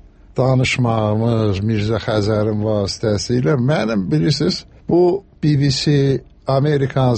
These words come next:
Səsi və Azadlıq radiolarının F M dalğalarından çıxarılmaq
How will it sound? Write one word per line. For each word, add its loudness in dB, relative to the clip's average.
Səsi 0
və 2
Azadlıq 0
radiolarının 0
F 2
M 2
dalğalarından 0
çıxarılmaq 0